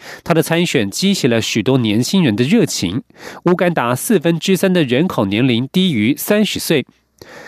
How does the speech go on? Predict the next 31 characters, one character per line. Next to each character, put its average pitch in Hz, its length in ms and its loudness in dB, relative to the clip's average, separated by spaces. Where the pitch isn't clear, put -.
这 294 180 4
次 269 140 0
选 202 200 0
举 165 140 -2
伴 180 240 0
随 147 140 0
着 135 120 0
当 208 260 0
局 147 220 0
反 110 220 -2
对 139 100 0
派 135 320 -2
与 113 140 0
媒 117 260 0
体 113 240 -2
的， 117 360 0
当 196 160 2
局 175 160 2
对 165 160 0
反 107 160 -2
对 143 140 2
派 139 160 -2
和 143 160 0
媒 120 160 2
体 123 160 -2
的 110 180 0
骚 196 300 0
扰 123 140 0
和 131 240 -2
逮 220 240 2
捕， 85 260 -2